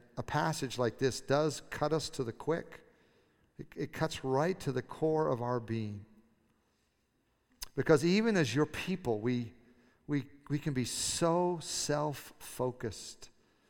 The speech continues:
so self-centered. So I pray that you would enable us by your Spirit to take seriously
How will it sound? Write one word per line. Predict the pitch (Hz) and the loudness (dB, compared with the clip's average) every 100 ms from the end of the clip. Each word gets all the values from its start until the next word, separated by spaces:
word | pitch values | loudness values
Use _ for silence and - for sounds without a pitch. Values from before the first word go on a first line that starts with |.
| _ _ _ - | _ _ _ -12
so | - - 165 175 180 | -8 0 4 4 4
self-centered. | 175 - - 147 143 - - 135 123 - 104 - - _ _ _ _ _ _ _ _ _ _ _ _ _ _ _ _ _ _ - - | 2 -2 0 0 0 -4 -4 -4 -4 -6 -8 -12 -20 _ _ _ _ _ _ _ _ _ _ _ _ _ _ _ _ _ _ -20 -20
So | - 143 | -2 4
I | 131 | 4
pray | - 156 | 8 8
that | 143 135 | 8 6
you | 139 151 156 | 6 4 8
would | 143 127 117 139 - - - _ _ - | 8 8 4 -12 -16 -20 -20 _ _ -4
enable | 127 143 143 | 4 6 8
us | 135 - | 6 6
by | - 131 | 4 4
your | 127 117 | 4 2
Spirit | - 147 131 - | 2 4 4 2
to | |
take | 117 135 131 | -2 0 0
seriously | - - 160 160 135 - 127 120 | -4 2 4 6 4 0 2 2